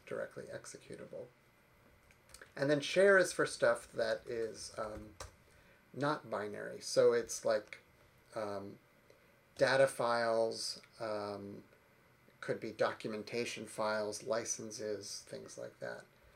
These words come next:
So there's usually a user shared doc, which contains, like, for just about anything that's installed, it contains the documentation. So I think we looked previously at, uh, ImageMagick documentation in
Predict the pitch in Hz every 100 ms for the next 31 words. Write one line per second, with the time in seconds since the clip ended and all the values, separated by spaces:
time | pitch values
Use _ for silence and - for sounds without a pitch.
0 | - - - - 120 120 110 143 156 131
1 | 127 127 120 113 120 127 127 104 120 110
2 | 110 - 127 120 110 - - _ _ _
3 | _ 120 113 - 117 - 117 110 107 -
4 | 113 113 - 107 107 - 123 - 120 113
5 | - 123 120 113 110 110 107 - 104 -
6 | - 120 107 107 - 101 104 107 104 -
7 | - 113 117 - - - _ - - -
8 | 107 - 113 110 - 107 107 - - -
9 | 110 147 135 113 110 107 - 110 104 107
10 | - 120 117 117 - - - 110 - -
11 | - - - _ _ - 113 110 104 110
12 | 101 101 101 - - - - - 60 -
13 | - - - -